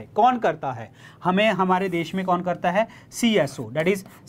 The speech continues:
Central Statistical Organization जो है इसको बनाती है। आंसर इसमें डी ऑप्शन बनेगा करेक्ट वन, डी ऑप्शन।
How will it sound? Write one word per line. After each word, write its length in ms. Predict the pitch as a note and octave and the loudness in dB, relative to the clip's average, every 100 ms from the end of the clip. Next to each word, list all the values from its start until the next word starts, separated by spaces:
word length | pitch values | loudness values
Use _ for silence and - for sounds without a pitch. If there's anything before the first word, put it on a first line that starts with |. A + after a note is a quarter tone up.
| - | 0
Central 320 | A3 C4 B3+ | 2 0 0
Statistical 480 | A3 G3 G3 G#3 G#3+ | 0 -2 -4 -4 -2
Organization 580 | G#3 E3+ D#3+ E3+ D#3 F3+ | 0 0 0 -4 -4 -6
जो 180 | E3 D#3+ | -8 -6
है 200 | F#3 D#3+ | -8 -8
इसको 240 | - G#3+ | -6 -4
बनाती 440 | D3+ C3 B2+ C3 | -2 -4 -4 -4
है। 200 | F3+ F#3 F3 | -2 -2 -4
आंसर 260 | C#3+ D3 | -8 -6
इसमें 300 | C#3+ F#3 F3+ | -6 -4 -4
डी 140 | C#3 D3 | -4 -4
ऑप्शन 300 | B2 - D#3+ | -4 -4 -2
बनेगा 420 | C3+ C3 A3 B3+ - - | -2 2 2 0 -10 0
करेक्ट 300 | F3 D3 - | 0 0 -4
वन, 140 | A#2 A2 | -12 -8
डी 220 | C3+ A3 | 2 4
ऑप्शन। 360 | F#3 B2+ - | 4 2 -6